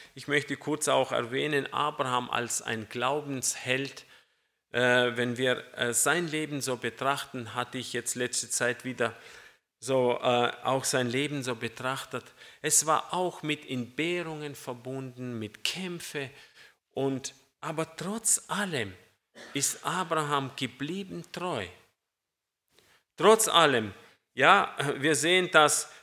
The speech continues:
Gott hat ihm eine Verheißung gegeben und hat gesagt am ersten, "Ziehe aus aus deinem, ja,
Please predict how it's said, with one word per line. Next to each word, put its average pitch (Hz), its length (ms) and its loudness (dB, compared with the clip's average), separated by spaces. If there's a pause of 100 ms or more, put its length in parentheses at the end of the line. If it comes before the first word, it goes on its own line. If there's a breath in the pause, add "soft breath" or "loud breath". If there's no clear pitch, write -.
(120)
Gott 220 240 2
hat 202 160 4
ihm 185 160 2
eine 160 260 6
Verheißung 196 800 4
gegeben 160 540 -6
und 139 180 -4
hat 135 220 -2
gesagt 135 420 -2
am 131 140 -4
ersten, 139 540 -6 (300 loud breath)
"Ziehe 185 440 0
aus 131 320 -4
aus - 240 -8
deinem, 101 340 -10 (1400)
ja, 180 280 0